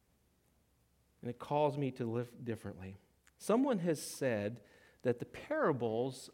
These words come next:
are houses, spiritual houses that Jesus has built, and he invites us to come live inside them.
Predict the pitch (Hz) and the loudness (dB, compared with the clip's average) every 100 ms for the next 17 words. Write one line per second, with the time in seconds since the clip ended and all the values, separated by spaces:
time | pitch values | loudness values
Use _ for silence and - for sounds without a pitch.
0 | - 127 127 135 - - - 240 226 - | -2 0 0 -4 -12 -8 2 4 4 2
1 | 120 120 - - 208 247 - 220 - 147 | -4 -4 -4 0 2 0 -2 -6 0 0
2 | 143 165 131 135 131 127 175 208 208 - | 2 -2 -4 -4 -8 -4 -2 -2 -4 -4
3 | 170 143 143 123 113 139 139 123 143 165 | -4 -2 0 0 -2 -4 -2 0 0 -2
4 | - 160 - - 151 139 120 135 123 - | -4 -10 -8 -4 0 0 0 0 -2 -4
5 | 98 104 87 76 92 | -4 -4 -6 -10 -12